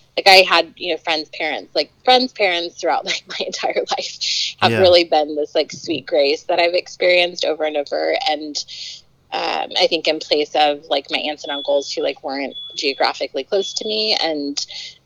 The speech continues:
Speaker 1: but in high school specifically, like, my best friend in high school, Pedro, his mom, Ramona, became just, like, a mentor and a safe place. My best friend, Alicia, and her family were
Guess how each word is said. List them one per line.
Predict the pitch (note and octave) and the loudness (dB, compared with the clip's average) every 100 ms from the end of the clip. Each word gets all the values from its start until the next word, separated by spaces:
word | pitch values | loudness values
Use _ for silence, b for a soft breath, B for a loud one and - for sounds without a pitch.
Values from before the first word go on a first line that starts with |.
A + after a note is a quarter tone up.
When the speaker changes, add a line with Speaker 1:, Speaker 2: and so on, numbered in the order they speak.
| _ - | _ 4
Speaker 1:
but | D#3 D3 | 6 6
in | D#3+ | 2
high | - - | 6 6
school | - F3 D#3 | 6 0 0
specifically, | - E3 E3+ D#3+ D#3+ D#3+ D3+ | -2 -6 -2 0 2 2 2
like, | D3 D3 | 2 0
my | D3+ D3 C#3+ C#3+ | 0 0 0 2
best | D3+ - | 0 0
friend | - D3+ | 0 0
in | C#3+ | -2
high | D3 | -4
school, | - D#3+ D3+ | -4 2 4
Pedro, | - - E3+ C#3+ | 2 0 0 0
his | D3+ C#3+ | -2 -6
mom, | D3+ D3 D3 C#3 | -6 -8 -8 -8
Ramona, | C#3+ D#3 D3 C3+ | -8 -6 -6 -6
became | D3 - D3 D3 | -6 -4 -4 -4
just, | C#3 - - | -10 -12 -6
like, | E3+ D#3+ | -4 -2
a | D3+ | -2
mentor | F3+ F3 - E3+ D#3 | -2 -4 0 2 4
and | D3+ C#3+ C#3+ | 4 0 -6
a | |
safe | - F3 D#3+ - | -2 0 0 2
place. | E3 D3+ - | 4 4 0
My | C#3+ | -4
best | D3+ D3+ | -2 -2
friend, | - D3+ | -4 -6
Alicia, | D3+ F3 - | -2 -2 2
and | D#3+ D#3 C3+ - | 4 4 2 -2
her | - E3 | -6 -6
family | E3 D#3 D#3 C#3+ | -4 -4 -2 -4
were | D3 C#3+ | -2 -2